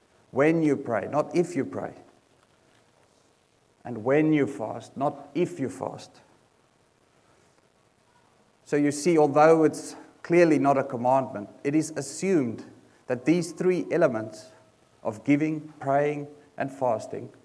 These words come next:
is to be in some form a part of the Christian life. Jesus continues and describes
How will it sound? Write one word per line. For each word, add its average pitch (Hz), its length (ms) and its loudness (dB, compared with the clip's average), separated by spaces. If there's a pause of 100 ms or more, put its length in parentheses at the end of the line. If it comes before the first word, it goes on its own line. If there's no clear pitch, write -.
(640)
is 123 160 -12
to 135 140 -8
be 131 200 -2
in 123 240 -4
some 160 300 0
form 113 440 -4 (520)
a 117 80 -10
part 123 360 -2 (460)
of 113 120 -12
the 113 60 -8
Christian 120 440 -10
life. 123 400 -6 (1600)
Jesus 143 320 4
continues 156 680 2
and 120 120 -2
describes 139 840 4